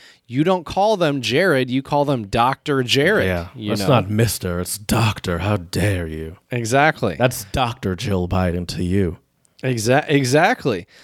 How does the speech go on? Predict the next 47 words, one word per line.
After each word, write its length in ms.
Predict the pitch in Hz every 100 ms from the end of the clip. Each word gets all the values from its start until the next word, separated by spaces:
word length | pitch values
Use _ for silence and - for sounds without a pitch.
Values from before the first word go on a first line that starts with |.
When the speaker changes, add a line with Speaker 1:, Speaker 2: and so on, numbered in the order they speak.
| - -
Speaker 1:
So 220 | 202 185
I 100 | 180
think 240 | 233 240
that's 220 | 202 220
another 320 | 233 202 190 165
thing 180 | 170 151
to 120 | 156
keep 240 | - 175
in 120 | 147
mind 280 | 131 131 143
as 120 | 117
well, 300 | 107 147 123 90
is 280 | 120 107
really 260 | 113 170 190
be, 380 | 143 143 139 131 - - _ _ -
um, 460 | 120 110 110 110 _ _ _ 147
be 140 | 170
careful 420 | - 214 226 214
how 240 | 160 160 175
you 320 | 175 170 170
address 320 | 139 139 165
people 260 | - 180 165
and 80 | 143
make 140 | 143
sure 180 | - 147
to 180 | - 151
ask 380 | 123 156 - -
them 340 | 127 120 127 -
the 160 | 120
proper 420 | - 151 160 160 127
way 180 | 127
to 140 | 120 123
address 320 | 107 127 -
them. 220 | 135 127 - - -
And 80 | 143
the 60 |
other 180 | 196 269
reason 280 | 247 247 214
why 180 | 180 170
I 20 |
say 220 | - 180
this 160 | 160 151
as 100 | 127
well, 220 | 139 208
Jared, 320 | 147 139 117
is 160 | 143 120
because, 540 | 135 - 139 123 -